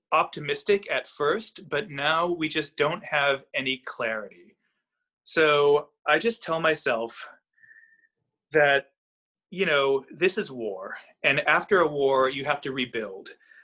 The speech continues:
So it may take Marie's years to rebuild, but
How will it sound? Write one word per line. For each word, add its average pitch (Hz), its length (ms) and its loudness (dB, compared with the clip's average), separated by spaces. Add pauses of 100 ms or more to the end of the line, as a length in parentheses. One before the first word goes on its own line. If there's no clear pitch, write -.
So 147 500 2
it 160 140 -4
may 202 300 0
take 180 380 0 (160)
Marie's 143 640 -4
years 151 520 -2
to 156 100 -12
rebuild, 151 640 0 (280)
but 131 240 2